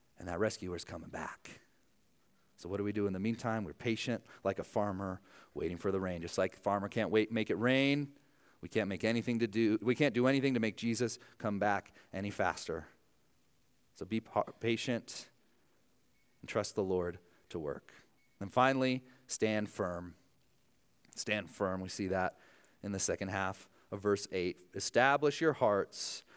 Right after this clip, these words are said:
for the coming of the Lord is at hand."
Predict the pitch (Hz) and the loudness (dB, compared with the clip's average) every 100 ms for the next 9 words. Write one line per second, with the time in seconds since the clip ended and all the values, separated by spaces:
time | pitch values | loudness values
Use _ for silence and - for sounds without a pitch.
0 | - - 101 - 110 110 110 113 104 98 | -6 -2 -2 0 -2 0 2 2 4 2
1 | 92 95 - - - 101 104 - 104 82 | 2 0 -6 -20 -8 -2 0 0 -4 -10
2 | 80 | -12